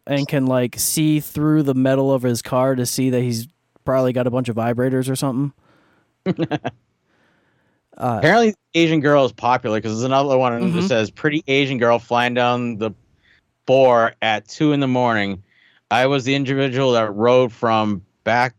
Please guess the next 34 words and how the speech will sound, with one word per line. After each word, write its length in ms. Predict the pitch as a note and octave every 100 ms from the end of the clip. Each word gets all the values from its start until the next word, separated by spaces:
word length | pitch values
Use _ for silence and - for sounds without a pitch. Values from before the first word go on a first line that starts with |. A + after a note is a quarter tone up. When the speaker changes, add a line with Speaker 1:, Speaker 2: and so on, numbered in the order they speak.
| _ _ _ F2+ _ _ -
Speaker 2:
Backhurst 580 | G#2+ A#2 D3 C#3 B2+ -
to 440 | C3 B2 A2+ G#2 F2+ _
defer 420 | A#2 - C3+ B2+
with 280 | G#2+ G2+ F#2
you. 320 | G2 F#2+ F#2+ F#2+ _ _ _ _ _ _
Please, 320 | - C#3+ C3+
if 120 | C3
you 100 | A#2+
see 220 | A#2+ C3+ B2
this, 300 | A#2 G#2+ - _ -
accept 400 | G#2 - C#3 C#3
my 200 | A2+ A#2
invitation 540 | A2+ A#2 - B2+ A2+ A2
to 80 |
come 240 | G2+ A#2 G#2
ride 160 | G#2+ G#2
with 160 | F#2
me." 280 | G2 F#2 F2+ _ _ _ _ _ _ _ -
Speaker 1:
But 100 | -
why 40 | C#3+ A#2+
Speaker 2:
Girl, 220 | C#3 D#3
Speaker 1:
did 80 | F3
they 40 |
exchange 400 | D#3+ - E3+ D#3
Speaker 2:
a-, 40 | B2
Speaker 1:
numbers? 480 | F#3 A#2 G2+ - - D3 _ _ -
Speaker 2:
like, 280 | A2 F#2+ -
apparently 380 | G#2+ D3+ E3+ E3
she 140 | -
rides 320 | C3+ D3 D3+
a, 180 | D3 C3+ A2+ -
a 80 |
bike 300 | A#2+ A2+ G2
too. 320 | - G#2 F2